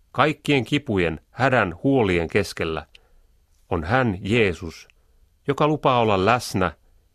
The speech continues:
siivillään sinua suojaamassa. Hän antaa rauhan rauhattomuuden keskelle.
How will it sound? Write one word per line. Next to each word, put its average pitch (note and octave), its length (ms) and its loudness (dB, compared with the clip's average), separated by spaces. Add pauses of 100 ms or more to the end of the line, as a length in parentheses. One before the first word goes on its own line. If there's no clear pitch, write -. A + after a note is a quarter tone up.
(320)
siivillään A2+ 580 0
sinua E2+ 340 0
suojaamassa. - 840 -8 (560)
Hän B2+ 220 0
antaa F2 340 2
rauhan A#2 500 0
rauhattomuuden F2+ 840 -2
keskelle. - 600 -10